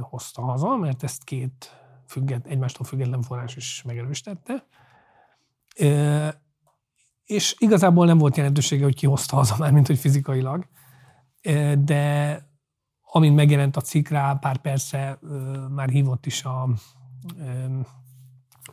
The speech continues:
ö, egy, egy kontaktom, aki mondta, hogy nem, hogy ez a, ez, ez, ez így hülyeség, és hogy, hogy, ö, ez nem igaz, ki is adott a tech erről egy közleményt.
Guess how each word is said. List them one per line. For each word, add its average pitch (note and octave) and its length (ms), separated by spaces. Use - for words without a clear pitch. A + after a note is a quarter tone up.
ö, C3 300
egy, C3+ 280
egy C3+ 100
kontaktom, C3 500
aki B2+ 180
mondta, C3 260
hogy C3 140
nem, C3 220
hogy C3 140
ez C3+ 140
a, C3+ 220
ez, C3+ 220
ez, C#3 140
ez C#3 120
így C3 340
hülyeség, G3 600
és C#3 280
hogy, C3+ 320
hogy, B2+ 400
ö, C3 260
ez C#3 120
nem D#3 120
igaz, E3 160
ki - 100
is C#3+ 100
adott C#3 260
a C#3 40
tech C3 240
erről C#3 120
egy C3 100
közleményt. E3+ 540